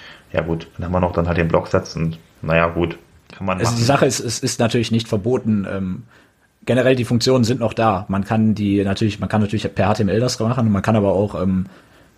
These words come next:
Speaker 2: das wäre ein bisschen, be-, aber es gibt auch irgendwelche Tastatur-Shortcuts, mit denen kenn ich, kenn ich mich gar nicht so aus, aber mit denen man immer noch, ähm, unterstrichen, unterstreichen kann zum Beispiel. Ähm, es wurde einfach nur dieses, der Button, der wo-, die wurden entfernt,
Speaker 1: Ja.
Speaker 2: die Button.
Speaker 1: Ist ja auch so wenig Platz da oben, ne?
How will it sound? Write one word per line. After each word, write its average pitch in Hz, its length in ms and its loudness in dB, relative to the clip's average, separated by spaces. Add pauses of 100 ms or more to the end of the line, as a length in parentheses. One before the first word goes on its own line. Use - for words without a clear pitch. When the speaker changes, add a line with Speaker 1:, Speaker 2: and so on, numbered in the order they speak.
(160)
Speaker 2:
das - 160 -4
wäre 87 100 0
ein 85 60 -2
bisschen, 78 220 -4
be-, 69 80 -6 (200)
aber 98 240 2
es - 100 2
gibt - 160 0
auch 117 140 4
irgendwelche 104 500 2
Tastatur-Shortcuts, 113 1040 0
mit - 300 -6
denen 95 120 0
kenn 104 140 -2
ich, 104 100 -4 (180)
kenn 101 100 0
ich 104 100 0
mich - 80 -4
gar 101 100 0
nicht 101 120 2
so 98 100 -2
aus, 113 260 2
aber 82 160 0
mit 92 220 2
denen 101 160 6
man 95 240 2 (140)
immer 110 200 4
noch, 98 280 2 (200)
ähm, 87 220 -2
unterstrichen, 95 720 -2 (240)
unterstreichen 98 500 -2
kann 85 180 -4
zum 85 120 -4
Beispiel. 76 440 -6 (680)
Ähm, 80 140 -4
es 87 120 -4
wurde - 160 4
einfach 113 180 0
nur 110 100 4
dieses, 95 340 -6 (340)
der 98 80 2
Button, 87 320 0
der 90 180 -2
wo-, 92 100 -4
die 101 200 -6
wurden 90 180 -2
entfernt, 82 340 -4
Speaker 1:
Ja. - 100 -8
Speaker 2:
die - 60 -12
Button. - 340 -12
Speaker 1:
Ist 104 180 -2
ja - 100 4
auch 101 180 4
so 101 140 -6
wenig 101 260 0
Platz - 280 -4
da - 140 -4
oben, - 280 -10
ne? 143 200 -2